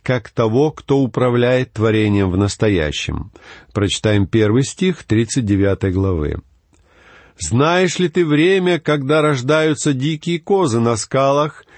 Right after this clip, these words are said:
и замечал ли ты роды ланей?"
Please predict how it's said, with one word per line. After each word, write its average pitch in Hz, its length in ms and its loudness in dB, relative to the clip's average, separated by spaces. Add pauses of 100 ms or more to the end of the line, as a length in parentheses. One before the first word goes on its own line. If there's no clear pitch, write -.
(260)
и 151 160 0
замечал 135 640 0
ли 156 160 2
ты 151 360 0
роды 123 460 0
ланей?" 92 600 0